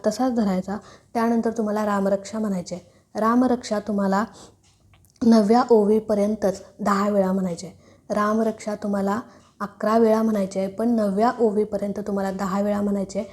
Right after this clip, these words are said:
आणि अकराव्या वेळी तुम्हाला पूर्ण, म्हणजे फलश्रुतीसहित तुम्हाला रामरक्षा म्हणायची आहे. त्यानंतर तुम्हाला कालभैरवाष्टकम अकरा वेळा म्हणायचं आहे.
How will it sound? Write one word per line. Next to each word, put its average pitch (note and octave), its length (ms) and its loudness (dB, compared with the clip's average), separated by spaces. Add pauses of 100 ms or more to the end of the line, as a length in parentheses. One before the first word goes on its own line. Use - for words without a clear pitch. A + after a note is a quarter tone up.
(260)
आणि G#3+ 140 -2 (120)
अकराव्या B3+ 500 0
वेळी G3+ 340 2
तुम्हाला F#3+ 360 -2
पूर्ण, B3 500 4 (400)
म्हणजे G#3 300 -4
फलश्रुतीसहित G#3 800 -2 (100)
तुम्हाला F#3+ 300 -2 (340)
रामरक्षा F#3+ 500 -4
म्हणायची G3+ 340 -2
आहे. - 140 -14 (280)
त्यानंतर A#3+ 400 4
तुम्हाला G#3+ 340 -2
कालभैरवाष्टकम A3 1040 -2 (180)
अकरा G3+ 320 -2
वेळा G3 200 0
म्हणायचं F#3+ 360 -4
आहे. F#3+ 160 -4